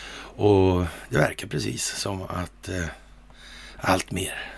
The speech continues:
konvergerar in i en, eh, ja, viss given bestämd riktning mot ett visst givet mål. Det är ju konstigt. Hur kan det komma sig egentligen här?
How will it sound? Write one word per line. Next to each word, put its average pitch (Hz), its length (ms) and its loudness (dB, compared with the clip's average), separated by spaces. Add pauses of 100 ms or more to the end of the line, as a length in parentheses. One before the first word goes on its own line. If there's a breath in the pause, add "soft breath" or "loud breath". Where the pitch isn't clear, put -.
(220 loud breath)
konvergerar 85 580 2
in - 260 -6 (1400 loud breath)
i 92 220 4
en, 78 320 2
eh, 76 240 -2 (600 loud breath)
ja, 85 180 2 (600 loud breath)
viss - 540 -2
given 76 440 2 (920 loud breath)
bestämd 90 420 0
riktning 90 520 -4
mot 87 200 -4
ett - 240 -12
visst 80 420 0
givet 78 680 -4 (160)
mål. - 440 2 (720 loud breath)
Det - 100 -8
är - 60 4
ju - 60 6
konstigt. - 500 -4 (340 loud breath)
Hur - 100 -14
kan 110 120 0
det 123 60 0
komma - 320 -2
sig 107 160 -2
egentligen - 420 -6
här? - 240 -10